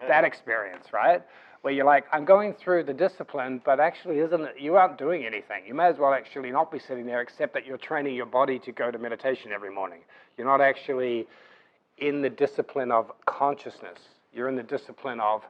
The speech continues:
Speaker 2: 'Well, I came, didn't I? I got up at seven and I came and sat here, and now I'm going away.'"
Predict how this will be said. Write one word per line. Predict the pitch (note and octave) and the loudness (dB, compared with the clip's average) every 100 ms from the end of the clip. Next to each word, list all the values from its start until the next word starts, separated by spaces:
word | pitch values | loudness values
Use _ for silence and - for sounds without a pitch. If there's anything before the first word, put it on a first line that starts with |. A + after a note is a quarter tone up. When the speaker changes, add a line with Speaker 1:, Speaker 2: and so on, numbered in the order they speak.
| - - | -20 -8
Speaker 2:
'Well, | C3 B2+ | 0 2
I | B2 A#2+ | 4 2
came, | - F3+ F3 C3 | 6 6 6 0
didn't | C3 C#3+ | -4 2
I? | C#3 E3+ | 8 8
I | B2+ | 8
got | B2 D3+ | 6 10
up | E3+ E3+ | 10 8
at | C#3 | 0
seven | - D#3 D#3 F#3+ | -4 0 2 2
and | C3 | 2
I | A#2 A#2 | -2 0
came | D3+ E3 | 2 2
and | D#3 B2+ | 2 -2
sat | E3+ D3+ - | 4 4 4
here, | A#2+ B2+ E3+ - - | 0 2 2 -2 -14
and | B2+ | -6
now | C3 C#3 | 0 0
I'm | C3+ | 0
going | C3 C3 B2+ | 0 0 0
away.'" | B2 B2 F#2+ | 0 0 0